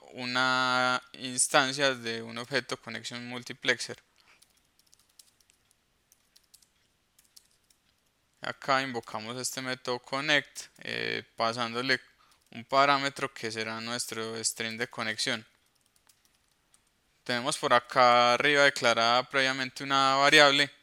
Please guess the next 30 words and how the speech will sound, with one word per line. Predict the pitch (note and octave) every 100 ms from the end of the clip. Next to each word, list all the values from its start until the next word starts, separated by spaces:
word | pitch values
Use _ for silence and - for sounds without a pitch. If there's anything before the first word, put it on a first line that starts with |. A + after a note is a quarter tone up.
| _ _ _ -
eh, | -
que | - A#2
será | A2+ A2+ A2+ A2+ A2+ A2+ -
la | A2+ B2+
que | -
representa | B2+ B2 C3 C#3+ C3+ C#3 C3 - _ _
el | B2+ A2+ A2
string | A#2
de | A#2+
conexión | D3 C3+ C3+ C#3
con | - C#3
los | C#3+ C#3+
datos | D3 C3+ C3+ B2+
de | A2+ A#2
acceso | A#2+ A#2 A2+ B2
a |
Redis. | C#3 C3+ A#2 - - - - _ _ _ -
Acá | C#3 F3 E3+
lo | D#3+
que | C#3+
vamos | C3 D#3
a | D3+
hacer | D#3 D3
es | C3+ -
que | C3
vamos | C3+ C#3
a | B2+
reemplazar | A#2+ - A#2 A2+ A2+ A2+ A2+
la | C3
información | C#3 C#3 C3+ C#3 C#3+ C3